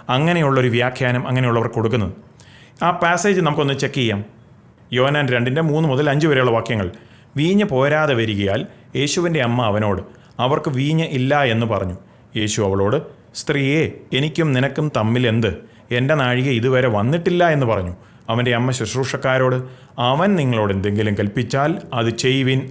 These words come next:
എന്ന് പറഞ്ഞു." സീ, അവിടെ ചില കാര്യങ്ങൾ ആദ്യം തന്നെ ഒന്ന് ശ്രദ്ധിക്കണം.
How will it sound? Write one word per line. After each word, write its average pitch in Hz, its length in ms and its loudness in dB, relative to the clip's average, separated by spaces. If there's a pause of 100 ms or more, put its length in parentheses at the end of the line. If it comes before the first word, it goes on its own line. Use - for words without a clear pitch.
എന്ന് 123 180 0
പറഞ്ഞു." 104 240 0 (920)
സീ, 175 80 2 (100)
അവിടെ 165 180 4 (220)
ചില 156 200 2
കാര്യങ്ങൾ 139 380 2
ആദ്യം 139 240 0
തന്നെ 123 140 0
ഒന്ന് 107 100 -2
ശ്രദ്ധിക്കണം. 110 380 -2